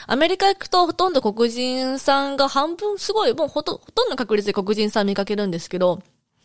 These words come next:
もっとね、オラついたイメージが勝手にあったんですけど、も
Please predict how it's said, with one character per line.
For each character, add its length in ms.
も 120
っ 120
と 120
ね、 200
オ 120
ラ 120
つ 160
い 60
た 120
イ 60
メ 160
ー 20
ジ 100
が 80
勝 180
手 120
に 80
あ 40
っ 80
た 120
ん 60
で 80
す 100
け 100
ど、 260
も 320